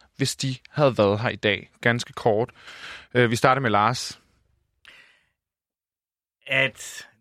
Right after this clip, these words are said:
Speaker 2: det undrer mig, ikke bare i det her program, men også sådan et program som Brun Stue, der kører i øjeblikket og så videre, hvorfor D R i sin public service forpligtelse pludselig ser en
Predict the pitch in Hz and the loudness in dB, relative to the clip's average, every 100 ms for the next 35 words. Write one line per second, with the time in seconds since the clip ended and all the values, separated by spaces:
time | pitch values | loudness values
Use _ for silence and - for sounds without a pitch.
0 | - 143 - 160 175 - 147 123 110 101 | -8 -8 -2 2 2 0 -6 -4 -2 -2
1 | 98 101 - 143 151 131 110 110 110 135 | -4 -8 -4 -2 -2 -2 0 0 -2 -6
2 | 139 107 - 95 101 104 98 98 104 127 | -4 -4 -6 -8 -4 -4 -6 -8 -6 -6
3 | 127 - 113 104 98 101 - 92 90 _ | -8 -14 -14 -14 -14 -14 -14 -16 -18 _
4 | _ 110 82 85 - - 101 101 110 87 | _ -18 -16 -18 -20 -18 -16 -16 -14 -16
5 | - 90 90 85 87 98 92 92 95 98 | -14 -12 -12 -12 -14 -14 -14 -14 -12 -10
6 | 98 95 - _ _ _ _ _ _ _ | -10 -10 -20 _ _ _ _ _ _ _
7 | _ - 143 151 143 127 - - 147 143 | _ -2 -2 -2 -2 -2 -2 -10 -8 -8
8 | - 110 113 123 - 110 107 101 - - | -6 -2 -2 -2 -8 -14 -14 -14 -18 -16
9 | 110 101 95 - 110 107 - 131 135 135 | -10 -10 -10 -8 -8 -8 -10 -8 -8 -10
10 | - 95 - 110 _ 101 90 - 98 - | -14 -14 -12 -16 _ -16 -16 -14 -14 -14
11 | 127 - 110 131 98 | -18 -14 -12 -8 -8